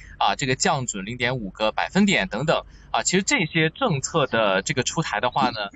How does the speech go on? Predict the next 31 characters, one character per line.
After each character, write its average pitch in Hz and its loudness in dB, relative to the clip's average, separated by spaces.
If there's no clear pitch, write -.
啊， 92 -6
其 - -14
实 127 -12
对 147 -8
整 104 -10
个 131 -6
的 117 0
A 147 0
股 101 -6
的 95 2
市 - 2
场， 92 -2
包 127 2
括 123 0
像 110 0
对 127 -2
港 104 -2
股 113 -12
的 92 -4
话 117 0
呢， 110 -2
也 92 -4
是 90 -6
近 117 -2
期 - -2
的 107 2
这 110 -2
个 98 2
连 95 6
番 147 4
的， 135 2